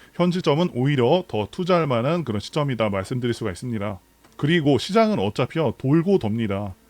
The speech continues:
자, 좋은 장이 왔으면은 나쁜 장이 오고, 나쁜 장이 왔으면은 다시 좋은 장이 오고, 자, 이런 식으로 돌게 되고요. 그리고요, 모든 자산은 하락, 횡보, 상승 이 삼 단계를 거치게 되고요. 코스닥도 하락,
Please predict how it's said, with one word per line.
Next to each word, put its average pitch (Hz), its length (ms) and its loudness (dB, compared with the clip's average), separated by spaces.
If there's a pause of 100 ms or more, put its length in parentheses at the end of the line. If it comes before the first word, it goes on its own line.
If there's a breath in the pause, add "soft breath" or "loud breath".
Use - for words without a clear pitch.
(240 soft breath)
자, 107 320 -4
좋은 170 240 2
장이 170 220 2
왔으면은 135 560 0
나쁜 104 200 -4
장이 117 180 -2
오고, 101 320 -4
나쁜 139 260 -2
장이 139 140 2
왔으면은 151 420 -4
다시 104 200 -8
좋은 139 220 -2
장이 131 180 -2
오고, 104 280 -8 (180 soft breath)
자, 110 100 -8
이런 120 220 -4
식으로 131 380 -2
돌게 110 200 -2
되고요. 123 380 0 (400 soft breath)
그리고요, 139 540 2
모든 180 400 2
자산은 139 520 -2 (380 soft breath)
하락, 180 480 2 (340)
횡보, 165 460 2
상승 180 420 0
이 123 140 -2
삼 196 300 2
단계를 175 460 2
거치게 113 280 -6
되고요. 110 380 -2 (1040)
코스닥도 185 580 2
하락, 170 460 2